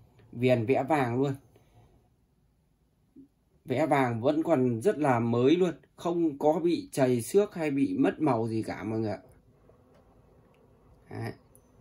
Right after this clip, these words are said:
Xung quanh miệng vẽ vàng, không bị bạc màu theo thời gian một tí nào. Đấy. Còn đây,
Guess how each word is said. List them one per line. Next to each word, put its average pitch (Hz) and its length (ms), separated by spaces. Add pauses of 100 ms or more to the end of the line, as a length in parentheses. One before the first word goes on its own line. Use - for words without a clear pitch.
(560)
Xung 135 220
quanh 135 260
miệng 131 160 (640)
vẽ 120 300
vàng, 113 420
không 147 400
bị 92 300 (180)
bạc 117 400
màu 117 520
theo 135 160
thời 127 180
gian 135 260
một 120 100
tí 123 120
nào. 139 200 (2000)
Đấy. 117 100 (420)
Còn 104 120
đây, 131 240